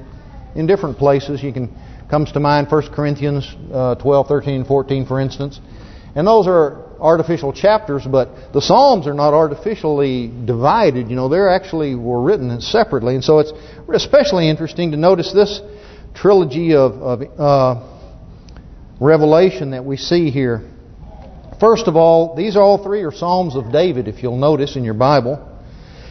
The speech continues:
And David was a man of whom it was said over here, he himself said in, in, uh, Second Samuel chapter twenty-three,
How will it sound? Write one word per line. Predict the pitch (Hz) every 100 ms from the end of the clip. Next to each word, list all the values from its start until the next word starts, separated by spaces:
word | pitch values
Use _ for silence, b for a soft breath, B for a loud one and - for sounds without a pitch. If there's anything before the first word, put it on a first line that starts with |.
| B
And | 139 143
David | 226 277 247
was | 175 143
a |
man | 151 165 185 165
of |
whom | 170 190
it | 170
was | 143 -
said | 175 185 185
over | 175 160
here, | 151 190
he | 185
himself | 202 160 - 226 208
said | - 156 151
in, | 143 123 B B B B B
in, | 143 143
uh, | 135 127 139 - - - - - - - - -
Second | - 180 196 175 139
Samuel | - 180 196 165 139 131 - -
chapter | - 180 180 143
twenty-three, | - 185 170 131 202 233 165 131